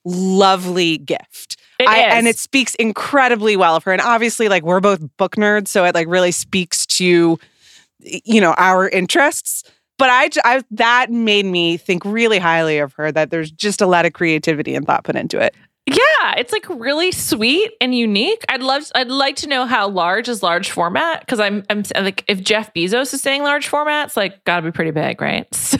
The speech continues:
Speaker 1: <laughs>
Speaker 2: I just, I, I totally agree. I thought that was a really nice note. The other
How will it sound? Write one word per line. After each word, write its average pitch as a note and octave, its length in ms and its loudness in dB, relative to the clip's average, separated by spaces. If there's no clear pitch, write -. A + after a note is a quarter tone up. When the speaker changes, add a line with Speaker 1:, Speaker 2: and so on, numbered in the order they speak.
Speaker 1:
<laughs> B3 800 0
Speaker 2:
I - 560 -2
just, C#4 340 -4
I, C#4 520 -2
I A#3+ 160 -2
totally B3+ 420 -2
agree. A3 260 0
I F3+ 60 -2
thought G3 140 -2
that A3+ 100 -2
was A3+ 120 0
a A#3+ 60 0
really F3+ 300 0
nice E3 280 -2
note. D#3 280 0
The A3 180 -2
other D#4 220 0